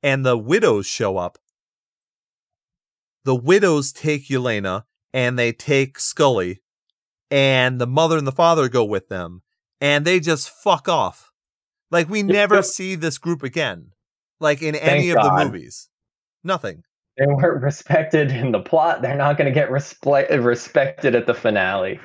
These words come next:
Speaker 1: I
Speaker 2: Just,
Speaker 1: <laughs> Yeah.
Speaker 2: just let 'em go into the distance and live with it.
Speaker 1: Right. Now,
Speaker 2: They
Speaker 1: can
Speaker 2: have
Speaker 1: we
Speaker 2: their little moment where they hold hands.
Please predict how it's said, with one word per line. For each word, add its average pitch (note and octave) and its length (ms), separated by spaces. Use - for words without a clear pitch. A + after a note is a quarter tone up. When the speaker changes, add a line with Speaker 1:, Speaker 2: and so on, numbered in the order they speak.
Speaker 1:
I D#3 140
Speaker 2:
Just, - 580
Speaker 1:
<laughs> - 120
Yeah. G#3 140
Speaker 2:
just C#3+ 180
let F#3+ 180
'em F3+ 100
go E3+ 200
into E3 100
the D3 100
distance C3 560
and G#2+ 180
live A2 200
with F2+ 160
it. E2 80
Speaker 1:
Right. D#3+ 220
Now, - 140
Speaker 2:
They B2+ 80
Speaker 1:
can D3+ 80
Speaker 2:
have D#3+ 100
Speaker 1:
we E3+ 60
Speaker 2:
their E3+ 80
little D#3+ 200
moment D3 280
where C#3 80
they B2 120
hold B2 260
hands. G2+ 460